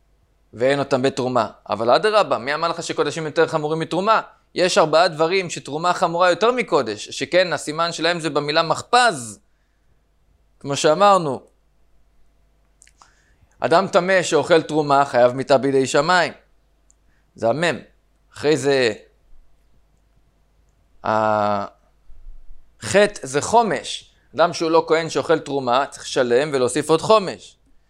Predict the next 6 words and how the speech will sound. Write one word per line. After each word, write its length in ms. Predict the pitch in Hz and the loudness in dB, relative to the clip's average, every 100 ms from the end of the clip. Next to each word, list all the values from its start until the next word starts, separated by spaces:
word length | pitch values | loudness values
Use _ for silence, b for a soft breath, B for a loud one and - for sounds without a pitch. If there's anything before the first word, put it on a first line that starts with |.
| _ _ _ _ | _ _ _ _
אחרי 140 | - 151 | -6 0
זה 140 | 151 | 2
הפי, 600 | 139 - 143 165 185 - _ _ _ _ - | 2 4 4 4 2 -4 _ _ _ _ -2
אי 100 | 165 | 0
אפשר 200 | 165 185 | 2 2
לפדות 760 | 180 - - 220 214 - - | 2 -2 0 2 2 0 -10